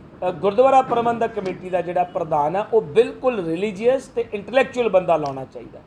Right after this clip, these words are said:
ਕੋਈ political ਬੰਦਾ ਨਹੀਂ ਲਾਉਣਾ ਚਾਹੀਦਾ। ਅਸੀਂ ਹਮੇਸ਼ਾ ਹੀ ਕਹਿੰਦੇ ਹਾਂ। ਸੋ ਮੈਂ ਬੇਨਤੀ ਕਰਦਾ ਜਿਹੜੇ ਸਾਡੇ leader ਨੇ ਇਹਨਾਂ ਨੂੰ ਕਿ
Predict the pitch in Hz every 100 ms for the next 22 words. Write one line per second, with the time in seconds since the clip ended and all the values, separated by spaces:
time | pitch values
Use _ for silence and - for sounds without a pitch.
0 | - - 240 294 285 254 254 240 220 190
1 | 185 175 170 208 196 196 196 220 233 240
2 | 208 208 208 226 226 208 233 - - -
3 | - 220 220 175 196 208 226 220 185 196
4 | 190 185 180 180 165 175 151 147 175 165
5 | 151 147 131 160 - - - - - 202